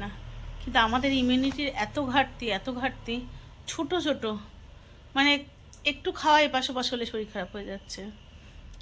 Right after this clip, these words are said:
একটু জল বেশি খেলে শরীর খারাপ হয়ে যাচ্ছে, তাতে গিটে জল জমে যাচ্ছে, একটু ঠান্ডা লাগলে শরীর খারাপ হয়ে যাচ্ছে, মানে যাতে কখনোই লাগার কথা না। ছোট ছোট ছোট ছোট ইস্যুতে আমাদের যখন তখন শরীর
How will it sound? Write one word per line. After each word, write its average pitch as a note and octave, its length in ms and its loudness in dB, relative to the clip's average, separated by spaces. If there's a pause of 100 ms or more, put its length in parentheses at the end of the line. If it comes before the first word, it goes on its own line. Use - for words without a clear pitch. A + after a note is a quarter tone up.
(140)
একটু - 200 -4 (140)
জল B3+ 140 6 (120)
বেশি B3 280 0
খেলে A3+ 260 0
শরীর G#3 240 -4
খারাপ G3 220 -4
হয়ে G3 180 -8
যাচ্ছে, G3 320 -10 (300)
তাতে A3+ 220 0 (180)
গিটে A#3 220 -2 (100)
জল G#3+ 220 2
জমে G3+ 260 -4
যাচ্ছে, F#3+ 300 -10 (1000)
একটু - 180 -10 (100)
ঠান্ডা D4 320 2
লাগলে A#3+ 280 0
শরীর A3+ 220 -4
খারাপ G3+ 200 -4
হয়ে G#3+ 140 -2
যাচ্ছে, G#3+ 220 -6
মানে C4 140 2 (1040)
যাতে A3+ 220 2 (100)
কখনোই C4+ 460 2
লাগার A3+ 320 2
কথা G#3 200 -4 (100)
না। G#3 80 -4 (280)
ছোট C4 120 -8 (120)
ছোট B3+ 100 -8 (120)
ছোট B3+ 100 -8 (100)
ছোট - 120 -8 (120)
ইস্যুতে B3 340 -6
আমাদের G#3+ 280 -6
যখন G#3+ 280 -6
তখন C4+ 260 -6
শরীর A3+ 200 -8